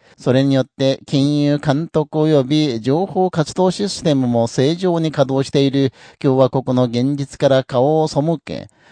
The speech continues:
アメリカなど敵対勢力の言葉をオウム返しに言った公開声明をまたもや採択したのがそれを物語っている。国連安保理の対朝鮮制裁決議は、アメリカと追従勢力が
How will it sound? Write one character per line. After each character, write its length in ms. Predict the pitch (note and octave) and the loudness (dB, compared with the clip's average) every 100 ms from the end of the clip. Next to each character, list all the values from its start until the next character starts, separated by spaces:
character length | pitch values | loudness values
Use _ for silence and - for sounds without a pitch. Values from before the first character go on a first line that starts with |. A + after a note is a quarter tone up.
| - | -10
ア 100 | - | -4
メ 160 | A2 C3+ | 0 0
リ 120 | C3 | 0
カ 100 | C3 | 0
な 140 | B2+ B2 | 0 0
ど 240 | B2 - - | 0 -2 -4
敵 180 | C3 - | -4 2
対 160 | D3+ | 2
勢 200 | D3 D#3 | 2 0
力 220 | C3+ B2+ | 2 0
の 160 | C3 C3 | 0 -2
言 280 | C3 B2 D3 | -2 -2 0
葉 160 | C#3 C#3 | 2 2
を 420 | C#3+ D3 B2+ B2 | 2 0 0 0
オ 40 | |
ウ 20 | |
ム 220 | D#3 F3+ F#3 | 0 -2 0
返 240 | F#3 D#3 | 2 0
し 120 | D3+ | 0
に 80 | C#3 | 0
言 100 | B2+ | 0
っ 20 | - | -2
た 220 | C3 B2 - - | -2 -2 -6 -2
公 220 | D3 F3 | 0 2
開 220 | F3+ F3 | 0 0
声 180 | F#3 E3 | 0 2
明 260 | D3 C#3 | 2 2
を 280 | C3+ D3+ - | 4 2 0
ま 160 | A#2+ A#2+ | -2 -2
た 140 | G3+ | 0
も 120 | G#3+ | 0
や 140 | A3 F3 | 0 0
採 300 | D3+ C#3 D#3+ | 0 -2 -2
択 260 | D3+ - | -4 -8
し 100 | - | -10
た 140 | - D3+ | -2 0
の 120 | E3 | 2
が 220 | D#3+ A#2 | 2 0
そ 140 | A2 C#3+ | 0 0
れ 100 | F#3 | 2
を 240 | E3+ - | 2 0
物 200 | B2+ B2 | 0 0
語 100 | B2+ A#2 | 2 2
っ 200 | A2+ G#2+ | 0 -2
て 220 | - G#2+ | -2 -4
い 100 | F2+ | -4
る。 260 | C#2+ G1+ - _ _ _ _ _ _ _ _ _ _ _ _ _ _ _ | -8 -14 -18 _ _ _ _ _ _ _ _ _ _ _ _ _ _ _
国 160 | E3 E3 F#3 | 0 2 2
連 180 | G3 F#3+ | 0 0
安 260 | D3 C3+ D#3 | 0 0 0
保 140 | E3 D#3 | 0 2
理 100 | D#3 | 2
の 280 | C3 G#2+ | 2 0
対 260 | G#2 D3 D#3 | 0 0 0
朝 160 | - B2+ | 0 0
鮮 340 | D#3 C#3 C#3 | 0 0 0
制 240 | C#3 C#3+ | 0 -2
裁 240 | F#3 E3+ E3+ | 0 0 0
決 280 | F3 D#3+ C3+ | -2 -2 -2
議 140 | A#2 | 0
は、 280 | G#2+ G2 - _ _ | -2 -4 -6 _ _
ア 140 | A2+ A2+ | -2 0
メ 100 | B2+ | 0
リ 100 | B2+ | 2
カ 140 | B2 | 0
と 180 | - B2 | 2 0
追 300 | - C3+ C#3+ | 2 0 2
従 220 | C3+ C#3+ | 0 0
勢 180 | D3+ D3 | 2 2
力 300 | B2+ C3+ C3 | 2 2 0
が 280 | B2 B2 | 0 -2